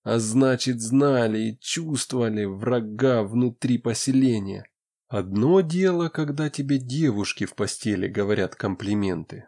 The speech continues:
а другое, когда такие вот смелые и рискующие жизнью парни. Покраснев чутка, застеснялся его боготворящего взгляда. Стараясь сохранить высокородное гордое лицо, соглашаясь с парнем, кивнул.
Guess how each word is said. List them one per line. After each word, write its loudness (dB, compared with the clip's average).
а -4
другое, 0
когда -4
такие -2
вот -4
смелые 0
и -4
рискующие -2
жизнью 0
парни. -2
Покраснев -4
чутка, -4
застеснялся -2
его 0
боготворящего -2
взгляда. -2
Стараясь 0
сохранить -4
высокородное -2
гордое -2
лицо, -2
соглашаясь -2
с -8
парнем, 0
кивнул. -2